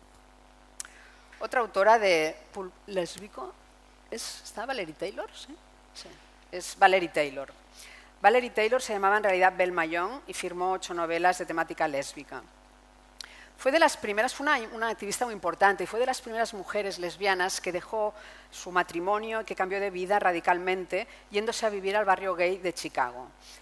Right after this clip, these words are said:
Fue activista en el movimiento de liberación gay, cofundó la Mattachine Society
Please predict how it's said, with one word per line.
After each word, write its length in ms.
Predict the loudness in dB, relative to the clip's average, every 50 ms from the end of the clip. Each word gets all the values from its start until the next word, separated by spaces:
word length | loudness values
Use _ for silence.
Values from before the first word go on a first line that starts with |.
| -20 -2
Fue 100 | 0 0
activista 400 | 0 0 -2 -4 -4 -2 0 0
en 60 | 0 0
el 80 | 0
movimiento 400 | 0 -2 0 0 -2 -2 0 -2
de 80 | -2 -2
liberación 580 | -2 0 0 0 0 -2 -4 -8 -8 -8 -6
gay, 240 | -4 -2 -2 -2 -2
cofundó 560 | -2 -4 -6 -6 -10 -10 -8 -4 -2 -2 0
la 80 | 0 -2
Mattachine 480 | -4 -4 -4 -6 -6 -6 -8 -10 -10 -10
Society 640 | -10 -10 -2 0 2 2 2 -2 -4 -6 -10 -12